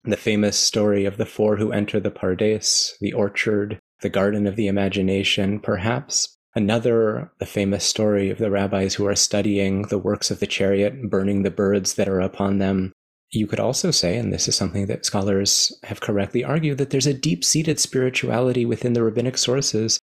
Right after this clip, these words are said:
that expresses itself as a love of Torah and a love of law and a love of God through the nexus of both of those things. I think that dry, arid legalism is, in fact, quite alien to the rabbinic project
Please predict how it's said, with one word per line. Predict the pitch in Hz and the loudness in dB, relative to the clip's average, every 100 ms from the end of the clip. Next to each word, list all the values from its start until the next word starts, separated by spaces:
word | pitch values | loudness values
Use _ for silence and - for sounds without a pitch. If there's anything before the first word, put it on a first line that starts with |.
| - | -4
that | 131 | -2
expresses | 147 - 135 139 151 | 0 0 -2 0 -2
itself | 175 - 147 147 | 0 0 0 -2
as | 139 | 0
a | 123 | 0
love | 107 113 | 2 0
of | 110 - | -2 -2
Torah | 110 101 101 123 156 - _ _ _ - | -2 0 0 0 -2 -6 _ _ _ -2
and | 98 | 0
a | |
love | 92 98 95 | 2 2 0
of | 85 | -2
law | 90 92 98 127 147 - _ _ - | 0 0 0 -2 -4 -8 _ _ -6
and | 101 | -2
a | 101 | 0
love | 101 101 | 0 0
of | 101 | -2
God | - 104 113 110 | -2 0 0 -4
through | - 165 190 | -4 -2 0
the | 95 | 0
nexus | 85 - - 113 - - | -2 -2 -4 -2 -4 -2
of | 113 87 | -4 0
both | 98 98 | -2 0
of | 87 | -2
those | 92 90 | 0 0
things. | - - - - - | -2 -4 -6 -4 -4
I | - | -4
think | 98 - | -6 -4
that | - 90 | -4 0
dry, | 92 101 98 | 0 2 0
arid | 95 98 98 | 2 0 0
legalism | 104 101 104 98 - 104 | 0 0 2 0 0 -2
is, | 98 | -2
in | 107 | -2
fact, | 104 101 - | -2 -4 -8
quite | - 107 - | -4 -4 -2
alien | 208 135 98 82 | 0 0 0 0
to | - | -2
the | 202 | -2
rabbinic | 95 92 87 87 | -2 0 -2 -4
project | - 90 95 98 90 | -4 -4 -2 -2 -4